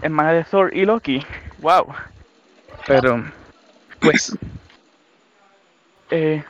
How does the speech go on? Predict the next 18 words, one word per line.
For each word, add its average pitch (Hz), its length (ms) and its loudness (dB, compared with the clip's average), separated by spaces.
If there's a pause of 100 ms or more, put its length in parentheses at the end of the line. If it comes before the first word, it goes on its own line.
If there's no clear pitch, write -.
(120)
su 160 80 0
creador 160 360 4
fue 190 260 0 (800)
Neil, 160 560 -2
Neil 165 320 0
Gaiman 175 640 0 (180)
y 208 220 -4 (260)
Todd, 143 180 2 (260)
y 156 100 -2
Todd - 400 0
McFarlane. 156 640 -2 (720)
Neil, 190 480 -4 (100)
Neil 208 480 0 (140)
Gaiman 165 460 0
fue 175 200 -6
quien 165 260 -4
vendió 139 400 0
su, 196 140 -8